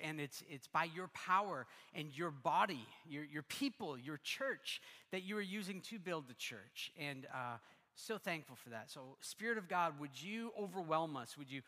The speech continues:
overtake us? Would you help us to see clearly who Jesus is and what he has done? And we love you and need you.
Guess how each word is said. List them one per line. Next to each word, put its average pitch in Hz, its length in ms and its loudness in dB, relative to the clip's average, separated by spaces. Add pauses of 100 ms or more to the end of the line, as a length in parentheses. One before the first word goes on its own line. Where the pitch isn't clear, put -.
(260)
overtake 185 720 0
us? 120 380 -2
Would 147 200 -4 (200)
you 185 300 -4
help 196 260 -2
us 190 140 -6
to - 140 -10
see 175 340 -6
clearly 165 500 -2 (280)
who 180 140 -4
Jesus 156 460 -4
is 156 300 -2
and 135 100 -4
what 143 140 -2
he 139 140 -2
has 131 140 -4
done? 120 260 -2
And 123 260 -12
we 123 60 -8
love 139 240 0
you 139 120 -4
and 127 120 -4
need 123 200 -4
you. 107 100 -12